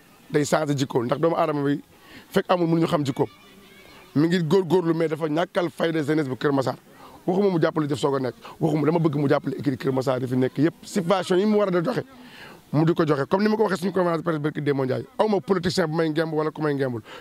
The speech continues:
Lamb mooy sama politique, mooy sama parti, lamb laa jàppal, surtout Kër Massar. Équipe bi kese, kese, kese taxul may wax. Équipe Kër Massar yi mbër yëpp dañu am ci ñun yaakaar. Ñu nekk ci vingt ans di ci xoslu. Yàlla defal nañ ñun suñu carrière jeex na, mais dañu yor ay boy ñu yaakaar.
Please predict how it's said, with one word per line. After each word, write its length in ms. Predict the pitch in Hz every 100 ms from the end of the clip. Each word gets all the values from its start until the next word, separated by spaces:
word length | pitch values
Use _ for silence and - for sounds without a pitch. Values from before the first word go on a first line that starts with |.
| -
Lamb 240 | 160 180 175
mooy 140 | 170
sama 160 | 160 151
politique, 320 | 147 147 165
mooy 100 | 160
sama 120 | 151
parti, 240 | 147 139 143
lamb 220 | 151 143
laa 140 | 135
jàppal, 240 | 131 135 123
surtout 180 | 143 -
Kër 100 | 151
Massar. 240 | 143 123 - - - - - - -
Équipe 220 | 175 208
bi 80 | 190
kese, 160 | 185 185
kese, 160 | 180
kese 140 | 175 147
taxul 200 | 175 160
may 100 | 147
wax. 120 | 123 _ _ - -
Équipe 240 | 190 175 185
Kër 140 | 196
Massar 280 | 185 170 160
yi 60 | 151
mbër 180 | 165 180
yëpp 120 | 196
dañu 180 | 160 160
am 120 | 147
ci 80 | 143
ñun 140 | 151
yaakaar. 300 | 143 139 131 - _ - - -
Ñu 120 | 180
nekk 260 | 196 202 180
ci 120 | 170
vingt 240 | 147 202 190
ans 100 | 170
di 60 |
ci 100 | 151
xoslu. 340 | 170 170 139 120 _ - - - - - - - -
Yàlla 280 | 160 196 196
defal 280 | 160 190 196
nañ 120 | 185 180
ñun 120 | 180
suñu 140 | 180 175
carrière 280 | 185 175 147 - 139
jeex 220 | 160 170
na, 140 | 143 - - - -
mais 200 | 160 175
dañu 160 | 185
yor 120 | 185 -
ay 120 | 175
boy 200 | 147 180
ñu 100 | 170
yaakaar. 300 | 170 160 147